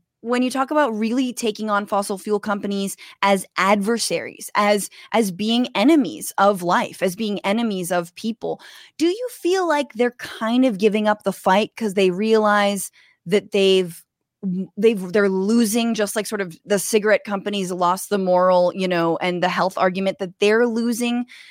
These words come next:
the argument? And do you feel like we can sort of, like,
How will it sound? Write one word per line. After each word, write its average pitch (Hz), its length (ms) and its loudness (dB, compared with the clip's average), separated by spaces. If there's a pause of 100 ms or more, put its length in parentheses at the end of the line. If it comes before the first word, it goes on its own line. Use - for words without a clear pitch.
(140)
the 233 120 -4
argument? 294 520 2 (280)
And 233 160 2
do 233 60 0
you 240 100 2
feel 254 220 0
like 226 260 0 (300)
we 202 180 0
can 233 140 0
sort 226 200 2
of, 208 140 2
like, 185 220 4